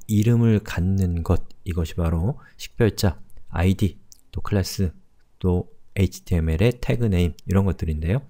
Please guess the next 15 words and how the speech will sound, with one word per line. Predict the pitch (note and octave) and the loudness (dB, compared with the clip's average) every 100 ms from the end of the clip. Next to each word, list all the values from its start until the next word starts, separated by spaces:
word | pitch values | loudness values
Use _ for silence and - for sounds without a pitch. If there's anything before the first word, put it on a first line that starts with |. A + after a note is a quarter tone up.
| - - - | -14 -18 -4
이것들을 | G#2+ B2+ C#3+ - C3+ C3+ | 2 4 4 2 4 4
여러분들이 | F#2+ G2+ G2+ G2 G2 | 4 4 4 2 0
프로그래밍적으로 | - - D#3 D3 C3+ A#2+ - G2+ F#2+ | 2 4 4 2 0 -2 -2 2 2
알아내는 | E2+ F2 E2+ E2 | 4 2 2 0
방법에 | D#2+ E2+ E2 D#2+ - - F#2 | -2 -2 -2 0 -2 -2 -4
대해서, | E2 D#2 - G#2 - - - - | 0 -2 -2 -4 -6 -20 -20 -18
어, | - E2 | -8 -6
살펴보겠습니다. | E2 - - E2+ - - - G2+ | -6 6 6 6 -2 -8 -8 -6
또 | G2 | -6
프로그래밍적으로 | - B2+ A#2 A2+ G#2+ - G#2 G2+ C3 - | 2 4 4 4 2 2 2 4 2 2
이것들을 | F#2 F#2+ - F2 G#2+ B2 - | 0 0 2 2 4 2 2
변경하는 | F2+ F#2 A#2 G#2 F#2+ | 2 4 4 2 0
방법도 | F2 E2 E2 - G2+ | -2 -4 0 0 2
알아볼 | F2 D#2 D#2+ | 0 0 -4
거예요. | - F2 F#2 | -6 -4 -4